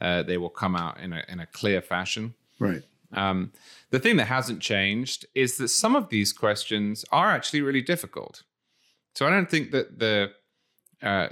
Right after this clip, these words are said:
Speaker 1: the case that the court looked at today was particularly difficult. I don't think Heller was particularly difficult.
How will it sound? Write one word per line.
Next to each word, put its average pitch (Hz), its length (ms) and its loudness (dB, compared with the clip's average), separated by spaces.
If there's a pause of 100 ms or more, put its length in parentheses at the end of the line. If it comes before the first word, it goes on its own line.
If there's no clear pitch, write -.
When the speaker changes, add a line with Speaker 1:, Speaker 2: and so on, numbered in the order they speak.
Speaker 1:
the 98 100 -4
case 104 360 0
that - 140 -12
the 104 60 -12
court - 280 0
looked 101 200 -6
at 85 160 -2
today 110 280 2
was 90 160 -2
particularly 80 640 -8
difficult. - 500 -12 (180)
I - 60 -6
don't 120 220 0
think 104 180 -2
Heller 107 300 0
was 82 160 -4
particularly 82 640 -8
difficult. - 480 -12